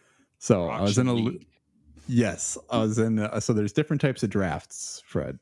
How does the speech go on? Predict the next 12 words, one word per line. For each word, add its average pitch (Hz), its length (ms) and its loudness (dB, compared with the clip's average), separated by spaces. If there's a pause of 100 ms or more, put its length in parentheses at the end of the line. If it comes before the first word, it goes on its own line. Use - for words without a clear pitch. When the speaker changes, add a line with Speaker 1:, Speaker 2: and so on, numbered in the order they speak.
Speaker 1:
where 82 360 -4 (540)
you 104 100 2
have 95 100 2
your 90 100 0
standard 98 360 0
draft 82 460 -4
where 82 300 0
we're 82 100 -2
talking 82 340 -6
about, 78 240 -4
it's - 140 -12
like, 76 180 -4